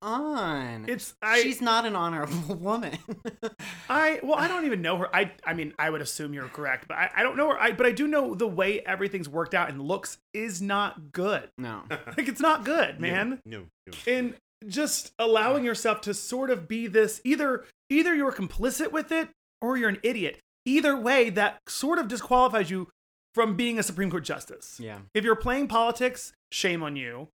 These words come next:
Speaker 1: Yep.
Speaker 2: If you're so, um, unaware of how things look and are, shame on you. Like, what, what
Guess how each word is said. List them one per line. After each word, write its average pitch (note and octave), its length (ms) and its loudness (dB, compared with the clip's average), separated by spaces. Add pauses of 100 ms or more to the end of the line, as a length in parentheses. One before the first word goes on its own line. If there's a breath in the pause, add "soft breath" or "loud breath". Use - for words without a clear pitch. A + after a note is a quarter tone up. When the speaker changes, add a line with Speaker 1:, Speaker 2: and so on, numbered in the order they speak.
Speaker 1:
Yep. A2+ 200 -14
Speaker 2:
If G3+ 140 2
you're G#3+ 140 0
so, A3+ 840 6 (400)
um, D3 380 0 (340)
unaware G3+ 840 6
of F3 200 2
how F#3+ 220 4
things F3+ 340 -2
look A3 260 4 (100)
and D#3+ 280 -2
are, E3 560 0 (420)
shame A#3 440 2
on G#3+ 160 0
you. A#3 260 2
Like, E3+ 160 -2
what, A3+ 320 0 (440)
what D4 320 0